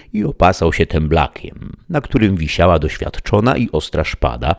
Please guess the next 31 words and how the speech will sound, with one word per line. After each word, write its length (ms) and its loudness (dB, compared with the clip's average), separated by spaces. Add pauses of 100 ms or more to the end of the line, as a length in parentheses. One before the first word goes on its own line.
(260)
wraz 280 -2
z 120 -8
wielkim 500 2
różańcem, 880 0
który 240 -6
zawsze 520 0
przy 180 -2
sobie 300 -2
nosił. 560 -10 (260)
Pełen 300 6
przesady, 800 0
a 40 2
napuszenia, 840 0
wszedł 320 0
do 100 8
komnaty, 600 -2
gdzie 280 0
księstwo 640 0
już 260 -4
ubrani 500 0
czekali 480 -4
na 100 -2
niego. 400 -8 (720)
Przedtem 480 -2
jednak, 760 -10
przechodząc 540 -4
przez 200 -10
galerię, 640 -4
spotkał 560 -6
się 140 -4
z 100 -10